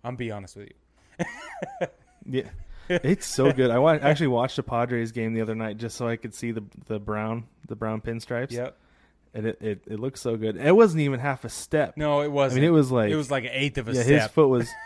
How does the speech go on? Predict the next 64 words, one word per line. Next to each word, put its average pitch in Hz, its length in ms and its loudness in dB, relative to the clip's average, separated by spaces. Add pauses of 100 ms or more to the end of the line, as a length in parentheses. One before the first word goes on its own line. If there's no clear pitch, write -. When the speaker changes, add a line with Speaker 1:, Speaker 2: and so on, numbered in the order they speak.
Speaker 1:
<laughs> - 220 -20
Speaker 2:
yeah, 120 240 -2
his 117 140 -2
foot 139 180 2
was 113 120 0
hovering 123 400 0
<laughs> - 40 -6
over 131 240 2
the 160 100 0
bag 123 340 2
when 147 80 0
Speaker 1:
Yeah. 139 160 -2
Speaker 2:
it - 20 -2
got 113 180 -2
into 113 200 -6
the - 60 -20
first 113 220 -6
baseman's 107 320 -8
Speaker 1:
No, 139 80 -6
Speaker 2:
glove. 143 280 0
Speaker 1:
that's 143 220 -4
tremendous, 123 580 -2
Speaker 2:
So 101 40 -12
Speaker 1:
man. 110 300 -10
That's 123 260 -8
so 120 160 -8
good. 110 360 -6
And 110 60 -12
Speaker 2:
so 156 120 4
if 135 80 0
Speaker 1:
those - 60 -10
Speaker 2:
you're 151 80 4
looking 196 280 2
for 185 180 -2
a 170 40 0
reason 156 320 2
to 131 40 -4
watch 127 260 -4
the 127 100 -8
Rockies, 117 480 -6
you've 110 80 -8
got 120 220 -2
it 117 40 -6
right 117 320 -6
there 117 180 -4
Speaker 1:
Oh. 117 260 -2
Speaker 2:
with 101 60 -6
Nolan 107 260 -6
Arenado 98 460 -6
because 101 280 -8
he's 151 160 -2
making 113 220 -4
plays 107 180 -4
like 101 140 -6
that 101 120 -6
all 95 140 -8
the 90 100 -18
time. 95 340 -10
Speaker 1:
Well, 147 180 -2
he's 170 340 -8
not 175 180 -2
alone 139 480 -4
Speaker 2:
Like 127 80 -6
Speaker 1:
either, 117 380 -6